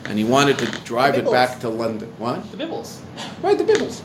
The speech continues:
Speaker 2: The Bibbles.
Speaker 1: Right, well, that wasn't Romania. That was Yugoslavia, right? So, so, so this was nineteen seventy-seven, seventy-eight, something like that. Before Glasnost, before,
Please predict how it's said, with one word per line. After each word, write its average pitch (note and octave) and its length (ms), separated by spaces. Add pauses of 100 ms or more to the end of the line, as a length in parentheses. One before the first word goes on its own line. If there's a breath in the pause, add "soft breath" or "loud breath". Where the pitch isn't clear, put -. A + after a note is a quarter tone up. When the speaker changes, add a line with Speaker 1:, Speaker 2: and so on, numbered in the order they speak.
Speaker 2:
The F#3 80
Bibbles. - 220
Speaker 1:
Right, C#3+ 120
well, D#3+ 100
that E3+ 140
wasn't B2+ 420
Romania. G#3+ 420
That G2+ 160
was G2+ 160
Yugoslavia, A#2 600
right? C3 180
So, C3+ 280
so, B2+ 480
so B2+ 420
this C3+ 220
was B2+ 120
nineteen B2+ 440
seventy-seven, G#2+ 1300
seventy-eight, F2+ 540
something G2 200
like F#2 100
that. F2+ 160
Before D#3+ 280
Glasnost, A2 640
before, B2 440